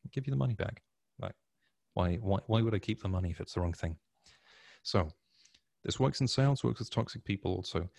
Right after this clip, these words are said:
Ask questions turned towards no so they give you a no answer. Is it impossible? Oh, it seems you've decided it's impossible that you pay me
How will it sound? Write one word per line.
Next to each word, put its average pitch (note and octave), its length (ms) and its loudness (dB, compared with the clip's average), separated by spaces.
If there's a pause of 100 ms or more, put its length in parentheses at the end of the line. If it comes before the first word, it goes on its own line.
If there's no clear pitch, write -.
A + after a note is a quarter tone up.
(400)
Ask C3+ 260 4
questions A2 540 2
turned A2 340 2
towards G2+ 380 -4
no F2+ 240 4
so - 120 -2
they - 60 -4
give F#2+ 220 -2
you F2+ 100 0
a F2 40 0
no F2 320 2
answer. - 300 -4 (680)
Is A#2+ 160 10
it C3+ 100 10
impossible? F#2 760 4 (640)
Oh, F#2 180 0
it - 120 -12
seems C3+ 300 0
you've A2+ 140 0
decided F#2 480 0
it's - 140 -4
impossible G2 440 2
that F#2+ 100 2
you G2 80 -2
pay G2+ 220 6
me F2 240 2